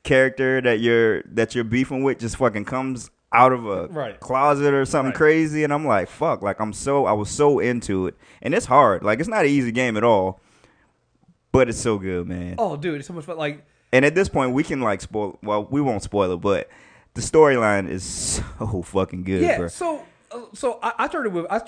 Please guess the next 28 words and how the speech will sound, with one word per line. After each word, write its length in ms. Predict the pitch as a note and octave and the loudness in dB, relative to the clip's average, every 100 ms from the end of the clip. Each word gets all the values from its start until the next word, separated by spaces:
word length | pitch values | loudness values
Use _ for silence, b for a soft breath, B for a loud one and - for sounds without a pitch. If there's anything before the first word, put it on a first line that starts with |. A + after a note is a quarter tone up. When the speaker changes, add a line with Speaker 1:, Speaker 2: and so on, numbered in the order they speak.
| - | -6
Speaker 2:
I 60 | |
started 220 | F#3+ G#3+ D#3+ | -4 -2 -2
with 100 | B2+ | -6
Return 220 | C#3+ A#2 | -8 -10
of 60 | A2+ | -12
Ca-, 60 | - | -14
Castle 260 | B2 A#2+ A2+ | -14 -12 -16
Wolfenstein. 300 | G#2 _ D2+ _ _ | -18 _ -20 _ _
Speaker 1:
Okay. 160 | A#2+ B3 | 2 4
Speaker 2:
Well, 80 | C4+ | 2
I, 40 | |
I, 200 | C#4 E4+ - D#4+ | 4 2 2 -2
no, 120 | B3+ | -2
no, 120 | D#3 | 2
Speaker 1:
And 120 | D#3+ | 2
Speaker 2:
I, 20 | |
Speaker 1:
so 160 | E3 F#3 | 4 2
is 100 | F3 | 2
it 80 | F3 | 0
the 80 | F3 | 0
same 180 | F#3+ | 0
Speaker 2:
I, 40 | F#3+ | 2
Speaker 1:
character? 300 | F#3 F#3+ F#3 | 4 2 4
Speaker 2:
I, 40 | |
I 40 | F4 | 2
play, 220 | G4 E4 B3 | 4 0 2
I 80 | F4 | -2
play, 460 | G4 C#4 B3 A3+ | 2 0 0 -10